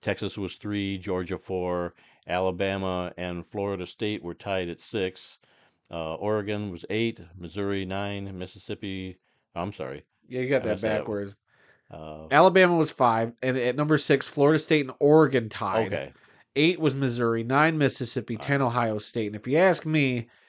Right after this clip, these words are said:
Speaker 2: I know Ohio State got embarrassed in that bowl game. Ohio State should have been higher. They didn't play with any other guys. Uh,
Speaker 1: Right.
Speaker 2: Georgia moving up makes a little bit of sense, but Alabama falling out of the top four. Alabama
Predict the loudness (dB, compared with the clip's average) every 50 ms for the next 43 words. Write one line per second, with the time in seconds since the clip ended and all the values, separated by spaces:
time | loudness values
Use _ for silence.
0 | _ _ _ _ _ 0 6 8 8 10 10 10 8 8 6 6 4 2 2 2
1 | 2 4 4 4 4 2 2 4 4 6 4 4 2 0 -2 -2 0 0 0 0
2 | 0 0 0 -2 -2 -2 -2 -4 -6 -10 -8 -4 -2 0 0 0 -2 -4 -8 -8
3 | -8 -10 -10 -8 -8 -8 -8 -6 -6 -6 -2 2 4 6 6 6 4 2 0 0
4 | 0 2 0 -2 -2 -2 -2 -4 -4 -4 -4 -4 -2 0 2 4 4 4 2 0
5 | -2 -4 _ _ _ _ _ _ -20 -20 _ -4 -2 0 0 0 0 -2 -4 -8
6 | -12 -12 -10 -8 -4 2 4 6 6 6 6 6 6 6 6 4 0 _ _ _
7 | _ _ _ _ _ _ _ _ _ _ _ -8 0 4 6 6 6 6 6 8
8 | 8 6 6 4 -2 _ _ _ -20 -18 -10 -4 -2 -2 0 0 2 2 2 4
9 | 4 4 4 4 6 4 4 4 2 -2 -2 2 4 4 4 6 4 4 4 4
10 | 4 4 2 0 0 0 -2 -2 -2 0 0 0 0 -2 -4 -4 -4 -4 -4 -4
11 | -6 -4 -4 -4 -4 -6 _ _ _ _ -14 -6 0 4 6 6 8 8 8 6
12 | 8 6 4 2 0